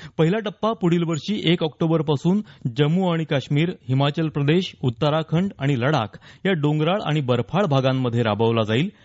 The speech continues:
देशाच्या इतर भागांना व्यापणारा दुसरा टप्पा एक मार्च दोन हजार सत्तावीस पासून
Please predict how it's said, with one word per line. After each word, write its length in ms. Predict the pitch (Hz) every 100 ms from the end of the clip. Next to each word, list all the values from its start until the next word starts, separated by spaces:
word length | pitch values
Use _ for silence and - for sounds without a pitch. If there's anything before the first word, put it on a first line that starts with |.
| - -
देशाच्या 440 | 151 165 208 214 240
इतर 240 | 165 226 226
भागांना 440 | 170 170 170 170 151
व्यापणारा 460 | 127 135 127 131
दुसरा 340 | 139 120 165 214
टप्पा 400 | 139 - 117 92 - - -
एक 240 | 180 226
मार्च 360 | 170 151 170 - 147
दोन 220 | 131 131
हजार 200 | 123 143
सत्तावीस 560 | - - 196 143 113
पासून 380 | - 127 123 95